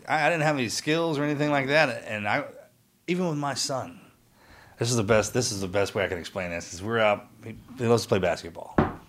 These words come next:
but he, he rode the bench the entire first season, which is fine with me. That's, that's where I was like, "Fine." But then I asked him one day, I was like, "Son, when I watch you on the court practice, it's like you do all this head stuff,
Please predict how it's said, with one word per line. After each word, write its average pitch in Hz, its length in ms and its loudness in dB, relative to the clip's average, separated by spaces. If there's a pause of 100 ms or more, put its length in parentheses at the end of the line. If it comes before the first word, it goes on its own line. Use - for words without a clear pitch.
(160)
but 101 140 -2
he, 104 140 -2
he 104 160 -6
rode 107 200 4
the 95 80 -6
bench 87 320 -2
the 92 80 -8
entire 92 300 0
first 95 240 -4
season, 92 180 -4
which 87 140 -6
is - 60 -4
fine 95 220 2
with 78 100 -6
me. 76 180 -12 (800)
That's, 95 180 -8
that's 98 200 -6
where 107 220 0
I 92 60 0
was 92 100 -2
like, 82 120 -10
"Fine." 92 260 -6 (1040)
But 101 120 -2
then 113 140 2
I 110 220 8
asked 107 140 2
him 110 120 2
one 104 100 4
day, 104 120 10
I - 20 10
was 95 100 6
like, 92 160 6
"Son, 127 220 8
when 110 80 6
I 123 60 6
watch 131 260 4
you 135 80 0
on 113 80 -2
the 92 80 -6
court 113 300 -6
practice, 101 440 -6
it's 95 140 -14
like 92 220 -12
you 110 100 -10
do 113 260 -2
all 113 140 2
this 104 180 0
head 117 220 0
stuff, 113 340 -2